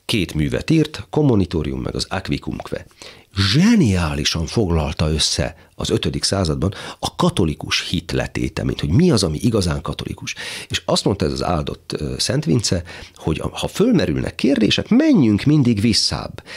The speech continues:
és nézzük meg, hogy az egyházatyák mit mondtak róla, mit mondtak róla az első kánonok, mit mondott róla Jézus,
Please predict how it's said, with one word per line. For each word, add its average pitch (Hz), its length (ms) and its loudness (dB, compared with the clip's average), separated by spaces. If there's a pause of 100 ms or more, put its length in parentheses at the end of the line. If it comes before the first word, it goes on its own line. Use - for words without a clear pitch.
(160)
és - 180 0
nézzük 139 440 2
meg, 220 300 2 (280)
hogy 156 140 0
az - 140 -2
egyházatyák 156 720 0
mit 104 180 0
mondtak 98 400 0
róla, 80 320 2 (200)
mit 196 280 2
mondtak 95 320 0
róla 82 200 0
az 71 160 -2
első 143 460 2
kánonok, 87 640 0 (240)
mit 196 180 2
mondott 110 320 4
róla 101 240 4
Jézus, 98 540 2